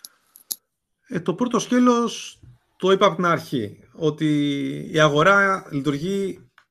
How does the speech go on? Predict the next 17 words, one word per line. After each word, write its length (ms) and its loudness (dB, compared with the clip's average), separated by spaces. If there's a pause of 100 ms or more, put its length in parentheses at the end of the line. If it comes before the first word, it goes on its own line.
(360)
twenty-four 360 -2
seven. 420 -6 (640)
Αυτομάτως 880 -4 (140)
δημιουργείται 460 -2
μία 280 -2
ανάγκη, 600 -2 (880)
ε, 680 -6 (840)
να, 680 -4
κάτι 280 0
να 100 2
δουλεύει 280 0
για 100 0
σένα 200 -4
ακόμα 200 -2
και 60 -2
όταν 120 0
κοιμάσαι. 560 -6